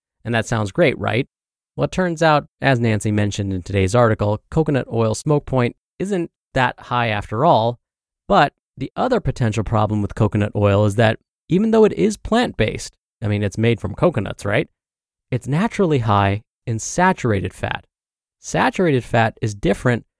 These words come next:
from polyunsaturated fats. Polyunsaturated fats are the ones we find in most plant-based oils, but saturated fat is the one that can raise our blood cholesterol levels and damage our arteries. So coconut oil is actually high in this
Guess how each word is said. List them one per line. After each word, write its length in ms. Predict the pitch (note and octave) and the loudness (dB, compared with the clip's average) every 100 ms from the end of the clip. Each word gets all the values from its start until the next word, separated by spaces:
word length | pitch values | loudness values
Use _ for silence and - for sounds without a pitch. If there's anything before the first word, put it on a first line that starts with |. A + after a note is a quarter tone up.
| _ | _
from 160 | - A#2+ | -6 -6
polyunsaturated 1040 | - G#3+ B3 D#3 A2 - G#2+ G#2 G#2+ G#2 - | 0 2 4 4 0 0 -2 0 -2 -4 -4
fats. 460 | - - - - _ _ _ _ - | -4 -4 -8 -18 _ _ _ _ -8
Polyunsaturated 880 | - A#3+ A#3 E3+ - B2 - A#2+ A2 | 0 2 2 2 2 2 4 2 0
fats 300 | - A2 - | 0 0 0
are 40 | |
the 80 | A2 | -2
ones 220 | A2+ A2+ | 0 0
we 100 | A2 | -2
find 300 | G2+ A2+ A2 | -2 0 0
in 120 | G#2 G#2 | 0 0
most 300 | A2+ - - | 0 -2 0
plant-based 500 | D3 C#3+ D3+ D3+ D3+ | 0 4 2 2 2
oils, 340 | D3+ E3+ - _ _ _ _ _ - | 4 2 -2 _ _ _ _ _ -12
but 120 | A#2+ | 0
saturated 460 | F3+ G#3 G#3+ E3+ | 2 2 2 -2
fat 220 | - C#3+ C3 | 2 2 2
is 100 | A#2+ | 0
the 80 | |
one 380 | B2 B2 A#2+ A#2 - | 0 2 0 -4 -6
that 140 | B2 | -6
can 80 | - | -2
raise 220 | A#2 A2+ | 0 2
our 80 | A2+ | 0
blood 340 | G2 B2+ F3+ - | 0 2 2 2
cholesterol 500 | C3 A2 - A2+ G#2+ | 2 2 2 0 2
levels 400 | G2+ G#2 G#2+ - | 2 2 0 -2
and 160 | A2 G#2 | -4 0
damage 320 | G#2+ G#2 G2 | 2 2 2
our 140 | G#2 - | 0 4
arteries. 540 | D#3 C3 G2+ A2 - _ _ _ _ _ _ - | 4 4 -2 -6 -12 _ _ _ _ _ _ -6
So 140 | B2 | -6
coconut 440 | - A#3+ A#3 D#3 | 0 2 2 2
oil 380 | C3 C3+ C3 A#2 _ _ B2 | 4 6 6 2 _ _ -4
is 100 | C#3 | -2
actually 280 | D3+ D3 | 0 -2
high 440 | B2+ F3 G3 D3 C#3 _ _ - | -2 2 4 4 0 _ _ -6
in 160 | C3 | -2
this 260 | C3 B2 | -2 -2